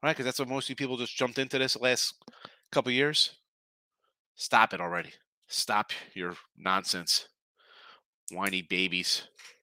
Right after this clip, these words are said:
You lost. Pay up. Pay up. Let's go. Weekend Sunday, go see the man on Wednesday. Pay him. Pay him his money.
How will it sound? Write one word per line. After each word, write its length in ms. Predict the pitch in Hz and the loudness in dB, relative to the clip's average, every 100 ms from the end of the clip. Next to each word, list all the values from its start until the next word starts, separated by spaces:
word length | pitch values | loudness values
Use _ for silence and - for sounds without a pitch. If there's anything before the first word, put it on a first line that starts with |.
| _ _ _ | _ _ _
You 120 | 104 104 | -6 2
lost. 460 | 117 101 - - | 6 6 4 -2
Pay 200 | - 117 | 4 6
up. 180 | 117 98 - _ _ - _ - - _ _ _ _ _ - | 8 4 -2 _ _ -20 _ -20 -20 _ _ _ _ _ 8
Pay 180 | 147 | 12
up. 160 | 160 135 - _ - - - | 12 12 6 _ -20 -20 -10
Let's 160 | - - | -4 4
go. 220 | 131 110 - _ _ _ - | 6 6 4 _ _ _ -12
Weekend 340 | 104 135 160 143 | 0 4 6 6
Sunday, 400 | 156 156 156 147 _ _ _ | 4 2 -2 -6 _ _ _
go 80 | 123 | -2
see 140 | - | 0
the 80 | 131 | 0
man 200 | 117 107 | 2 2
on 100 | 104 | 2
Wednesday. 240 | 101 92 92 | -2 -4 0
Pay 160 | 104 | 2
him. 100 | 95 - _ | 0 -4 _
Pay 120 | 107 | -6
him 60 | 107 | -6
his 100 | 98 | -6
money. 240 | 98 90 | -6 -6